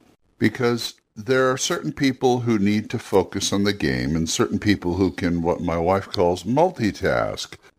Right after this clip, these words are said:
And I'm sure the game master would appreciate if you at least focus on the game if you can't multitask. Because there are times when I'm looking at my phone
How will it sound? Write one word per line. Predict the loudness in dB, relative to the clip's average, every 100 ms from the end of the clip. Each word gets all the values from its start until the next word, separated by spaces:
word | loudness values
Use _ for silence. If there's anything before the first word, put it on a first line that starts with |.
| _
And | 0 4 6 4 2 2
I'm | 2
sure | 2 0 2 2
the | 2 -2
game | 2 4 6 4
master | 4 2 0 0 0
would | 0 0
appreciate | -2 -2 2 2 2 0 2 4 2 0 _ _ _
if | -16 0
you | 2
at | 2
least | 2 0 -4
focus | 2 0 2 -6 -2
on | -2 -2
the | -4
game | -2 0 0
if | 0 -2
you |
can't | -4 2 2 2
multitask. | 0 0 0 -4 0 0 0 -4 -8 -14 -20 -20 -20 -20 -20 -20 -4
Because | -2 0 2 2 2 -2
there | 2 2
are | 2
times | 2 4 4 4 4
when | 2 4
I'm | 4 6
looking | 4 4
at | 0
my | 2 -2
phone | -2 -2 -2 -4